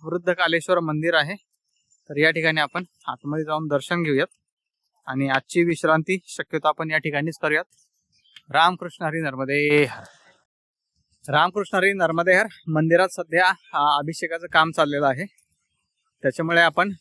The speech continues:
अगोदर बाकी इथल्या तीर्थांची दर्शनं घेऊन येऊयात आणि नंतर या ठिकाणी दर्शन घेऊ. रामकृष्ण हरी नर्मदे हर.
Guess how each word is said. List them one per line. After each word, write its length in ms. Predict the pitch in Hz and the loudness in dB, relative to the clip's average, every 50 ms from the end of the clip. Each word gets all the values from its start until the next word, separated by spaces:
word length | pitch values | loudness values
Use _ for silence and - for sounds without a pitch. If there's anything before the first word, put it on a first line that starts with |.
| _ _ - | _ _ -10
अगोदर 360 | 139 123 131 147 151 175 196 202 _ _ _ _ - - - - _ _ _ _ _ - | -8 -6 -6 -2 -2 -2 -2 -2 _ _ _ _ -20 -20 -20 -20 _ _ _ _ _ -4
बाकी 600 | 151 139 - - - - 196 190 190 190 190 190 | 2 2 2 2 2 0 -4 -2 -2 -2 -2 -4
इथल्या 220 | 175 - - 170 165 | -8 -8 -6 -6 -4
तीर्थांची 440 | - 185 175 - - 165 160 185 175 | 0 0 -2 -2 -2 -6 -8 -8 -4
दर्शनं 360 | 156 151 143 - - 170 175 | -2 -2 -2 -2 -4 -8 -8
घेऊन 180 | 165 165 165 160 | -6 -6 -4 -4
येऊयात 240 | 156 156 151 170 202 _ - | -4 -4 -4 -6 -6 _ -8
आणि 180 | 156 143 147 | -8 -6 -4
नंतर 300 | 147 147 139 139 - - | -2 -2 -4 -4 0 2
या 80 | 151 147 | 2 2
ठिकाणी 320 | 139 143 - 139 139 185 220 - - - - - | 2 0 -2 -2 -2 -2 -4 -10 -16 -18 -16 -10
दर्शन 340 | 127 123 113 110 - 120 113 | -6 -6 -6 -6 -8 -16 -18
घेऊ. 140 | 104 107 104 - _ _ _ _ _ _ _ _ _ _ _ | -16 -18 -20 -20 _ _ _ _ _ _ _ _ _ _ _
रामकृष्ण 540 | 127 127 - 160 180 180 - 175 - - 175 | 0 4 4 4 4 2 -4 -10 -10 -10 -8
हरी 140 | 160 170 170 | -8 -6 -6
नर्मदे 420 | 160 147 147 139 147 147 165 175 | -4 -4 -4 -4 -2 0 0 0
हर. 140 | 165 185 214 | 0 -2 -6